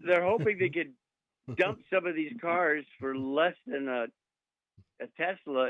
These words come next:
Speaker 1: in, in the United <laughs> States. And so, yeah.
Speaker 2: We
Speaker 1: And
Speaker 2: gotta
Speaker 1: of
Speaker 2: go.
Speaker 1: course, you, oh, you gotta go. Look at the time. Why
Speaker 2: I
Speaker 1: didn't you
Speaker 2: know.
Speaker 1: say
Speaker 2: What are you,
Speaker 1: something?
Speaker 2: you blabbing? You,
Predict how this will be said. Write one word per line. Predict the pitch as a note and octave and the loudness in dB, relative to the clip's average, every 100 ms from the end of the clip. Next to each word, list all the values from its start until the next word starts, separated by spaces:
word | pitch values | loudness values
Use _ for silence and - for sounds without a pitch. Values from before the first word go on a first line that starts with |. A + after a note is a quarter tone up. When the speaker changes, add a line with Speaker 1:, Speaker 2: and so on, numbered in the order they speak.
| A#2+ | 0
Speaker 1:
in, | B2+ B2+ | -4 -4
in | - C3 C3 | -6 -4 -2
the | B2+ | -2
United | C3 B2+ C3 - - | -2 -4 -6 -10 -4
<laughs> | |
States. | - E3 E4 G#3+ - | 0 2 0 -4 -12
And | - - - _ _ _ _ _ B2 C3+ _ | -12 -14 -20 _ _ _ _ _ -14 -14 _
so, | A2 F#2+ | -4 -4
yeah. | F2+ D#2+ C2 F#2 _ _ - | -4 -6 -10 -16 _ _ -12
Speaker 2:
We | B2 | -4
Speaker 1:
And | D#3+ F#3 | 0 2
Speaker 2:
gotta | |
Speaker 1:
of | E3 | 2
Speaker 2:
go. | G3 | 2
Speaker 1:
course, | F#3 D#3 _ | 2 0 _
you, | - A#2+ - - _ _ _ - | -10 -4 -4 -6 _ _ _ -10
oh, | |
you | C3 B2+ | -8 -6
gotta | C#3 D3 | -6 -6
go. | F3 | -6
Look | G#3+ G3 A3+ | -4 -6 -8
at | |
the | - | -14
time. | - F#3+ G#3 F#3+ | -8 -4 -2 0
Why | A3+ | 0
Speaker 2:
I | |
Speaker 1:
didn't | F3 F3 | 0 0
you | |
Speaker 2:
know. | D#4 C#4+ D#3 | 2 2 2
Speaker 1:
say | |
Speaker 2:
What | D#3+ | 4
are | G3+ | 4
you, | |
Speaker 1:
something? | - E3+ | 2 -2
Speaker 2:
you | E3+ | -4
blabbing? | D#3 D3 A#3 C4 F3 C3+ | -2 -2 0 0 -2 -4
You, | B2 | -6